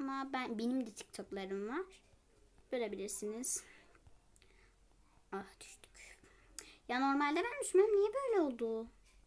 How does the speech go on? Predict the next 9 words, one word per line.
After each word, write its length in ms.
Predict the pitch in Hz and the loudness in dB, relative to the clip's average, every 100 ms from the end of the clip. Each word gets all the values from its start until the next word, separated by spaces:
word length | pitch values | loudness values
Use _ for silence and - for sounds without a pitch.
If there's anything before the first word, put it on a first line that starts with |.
| - - - _ - - - - _ - _ - 262 | -20 -20 -20 _ -20 -20 -20 -20 _ -20 _ -16 -12
Neyse. 400 | 247 - - 226 - - - - - - - - - - - - - - - - - - - - - | -10 -8 -10 -14 -20 -20 -20 -20 -20 -20 -20 -20 -20 -20 -20 -20 -20 -20 -20 -20 -20 -20 -20 -20 -14
Şu, 240 | - 240 | -8 -8
şöyle 280 | - 226 208 | -8 -10 -10
gidelim. 300 | - - - - - - - - - _ - - - - - - - - - _ - - - - _ _ - - - - - - - - - - - - _ - | -12 -18 -20 -20 -20 -20 -20 -20 -20 _ -20 -20 -20 -20 -20 -20 -20 -20 -20 _ -20 -20 -20 -20 _ _ -20 -20 -20 -20 -20 -20 -20 -20 -20 -20 -20 -20 _ -8
Oo. 540 | 208 208 202 202 190 190 - - - - - _ _ _ - | -6 -4 -4 -4 -4 -6 -14 -20 -20 -20 -20 _ _ _ -18
Burası 220 | - - | -16 -12
birazcık 480 | 214 208 - - - | -12 -12 -16 -20 -20
zor. 200 | - 247 - - - - - - - - - - - - | -20 -20 -20 -20 -20 -20 -20 -20 -20 -20 -20 -20 -18 -8
Ah. 400 | 202 214 220 | -4 -2 -2